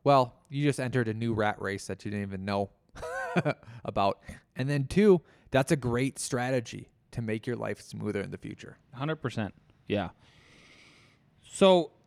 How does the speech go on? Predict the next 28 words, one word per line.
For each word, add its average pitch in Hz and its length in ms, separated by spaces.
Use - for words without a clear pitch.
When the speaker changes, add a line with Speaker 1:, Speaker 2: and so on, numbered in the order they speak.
Speaker 2:
just 214 300
remember 180 340
that 131 140
analogy, 113 540
because - 340
I 120 80
think 139 260
that's 123 320
the 120 100
important 107 440
part 98 340
of 90 280
what 139 140
Al 117 180
was 113 120
saying 98 320
is 95 300
the 107 100
five 151 340
to 202 80
ten, 170 240
five 180 320
to 247 80
ten 208 200
percent 170 320
of 147 40
the 151 80
time, 123 360